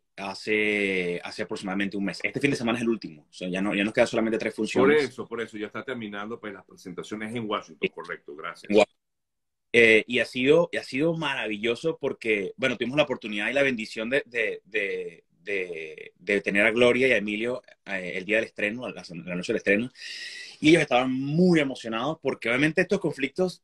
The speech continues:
Speaker 1: que pasan en la historia son, pasaron en, en español, ¿sabes? Entonces, por una parte también vienes acá, vien-, viene-, vienes acá a, a, a, a, a hacer tu trabajo, tu arte, ca-, que mayormente casi siempre es en inglés,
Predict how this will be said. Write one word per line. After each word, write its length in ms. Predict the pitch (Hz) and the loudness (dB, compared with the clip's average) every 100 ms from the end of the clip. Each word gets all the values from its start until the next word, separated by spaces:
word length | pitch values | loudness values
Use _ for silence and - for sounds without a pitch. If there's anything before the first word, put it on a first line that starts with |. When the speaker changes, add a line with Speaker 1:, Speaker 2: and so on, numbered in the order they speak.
| - | -8
Speaker 1:
que 120 | 127 | -4
pasan 220 | 123 135 | -2 -2
en 40 | 165 | -2
la 40 | |
historia 220 | 147 135 | -2 -2
son, 240 | 139 165 - | -2 -4 -4
pasaron 400 | - - 135 180 | -8 -6 -4 -2
en, 140 | 170 | -2
en 120 | 117 107 | -6 -10
español, 560 | - 92 95 156 98 _ _ _ _ _ | -8 -6 -4 -6 -6 _ _ _ _ _
¿sabes? 420 | - 160 110 - | 0 2 2 -2
Entonces, 560 | 107 113 113 143 147 - - - - - | -4 0 4 4 4 0 -20 -20 -16 -4
por 120 | 120 | 0
una 160 | 135 139 | 2 6
parte 200 | 151 156 | 6 6
también 360 | 139 147 147 - | 4 2 0 -2
vienes 360 | 117 127 147 | -2 -2 0
acá, 460 | 151 - 127 156 - - | -2 0 0 -2 -8 -12
vien-, 280 | 101 110 107 | -6 -6 -4
viene-, 240 | 113 135 | -6 -4
vienes 300 | 117 117 135 | -4 -6 -6
acá 220 | 139 117 | -4 -4
a, 260 | 113 131 127 | -2 -4 -4
a, 220 | 113 107 101 | -4 -8 -8
a, 540 | 98 - 98 92 90 | -10 -8 -8 -8 -12
a, 180 | - 95 | -10 -10
a 140 | 90 - | -10 -6
hacer 200 | 110 101 | -2 0
tu 100 | 139 | 2
trabajo, 400 | 104 107 143 135 | 4 4 4 4
tu 140 | 110 | 4
arte, 260 | 117 156 143 | 4 2 2
ca-, 200 | 107 101 | 2 0
que 180 | 101 | -4
mayormente 600 | 95 101 107 113 127 123 | -2 -2 0 0 -2 0
casi 140 | 135 135 | -2 -4
siempre 200 | 127 131 | -6 -6
es 60 | |
en 100 | 135 | -4
inglés, 460 | 123 135 135 - | 0 2 2 0